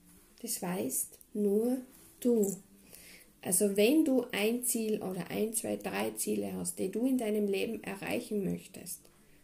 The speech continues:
und wie gesagt, das ist egal was, du kannst das ja immer wieder machen.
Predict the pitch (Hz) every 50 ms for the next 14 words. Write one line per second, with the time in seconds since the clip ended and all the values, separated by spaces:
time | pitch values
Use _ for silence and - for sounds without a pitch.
0 | _ _ - - 208 202 - 208 208 - - 226 - - - 202 - - 202 202
1 | - - - - - 175 185 202 208 202 196 202 208 - - - - 208 208 214
2 | 214 - 226 220 - - - - 220 226 233 226 208 214 214 208 208 202 190 196
3 | 202 - - 165 160